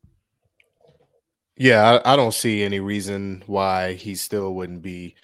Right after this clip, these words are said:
um, probably ranked as Q B one coming into the next season. I, and I think that's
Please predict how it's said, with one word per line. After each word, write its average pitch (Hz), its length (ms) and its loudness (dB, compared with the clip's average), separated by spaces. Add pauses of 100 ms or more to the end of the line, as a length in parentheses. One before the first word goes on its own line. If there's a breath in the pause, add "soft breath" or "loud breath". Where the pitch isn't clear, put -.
(400 soft breath)
um, 85 460 -12 (120)
probably 98 340 -4
ranked 92 280 -10
as 90 120 -10
Q 98 200 -10
B 87 160 -12
one 90 300 -10
coming 90 320 -10
into 85 560 -12 (360)
the 92 80 -8
next 90 260 -6
season. 90 320 -10
I, 90 180 -8
and 101 100 -10
I 92 80 -6
think 104 240 -4
that's - 440 -8